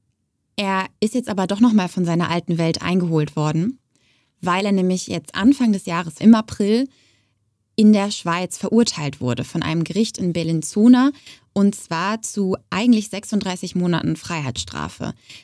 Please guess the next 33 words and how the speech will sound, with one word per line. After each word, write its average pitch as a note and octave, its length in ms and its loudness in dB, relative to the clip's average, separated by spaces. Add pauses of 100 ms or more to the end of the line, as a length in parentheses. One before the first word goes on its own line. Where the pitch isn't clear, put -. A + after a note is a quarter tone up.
(240)
Er F#3+ 120 -2
wurde A3 160 2
dabei G3 240 -2
in F#3 80 -4
vielen B3 320 6
Punkten G#3+ 320 4
tatsächlich F#3+ 460 -4
auch F3+ 100 -6
entlastet. D#3+ 580 -6
Also D3+ 160 -6
ihm E3+ 140 0
wurde F3+ 180 0
sehr, F3+ 240 -4
sehr F3+ 140 -8
viel E3+ 160 -6
vorgeworfen. D#3 640 -4
Marktmanipulation, D#3 1400 -2 (100)
Untreue. D#3 600 -2 (340)
Im F3 100 0
Endeffekt G#3+ 420 -2
konnte G3+ 260 2
ihm, F#3+ 100 0
glaub F3 200 -4
ich, - 120 -8
nur A3+ 200 8
nachgewiesen G3 680 -2
werden, F3 380 -2 (340)
Urkundenfälschung A3+ 920 4
und F3+ 220 0
ungetreue F3 680 4
Geschäftsgebaren. - 1080 -6 (960)
Im F3+ 100 0
Endeffekt F#3+ 680 -6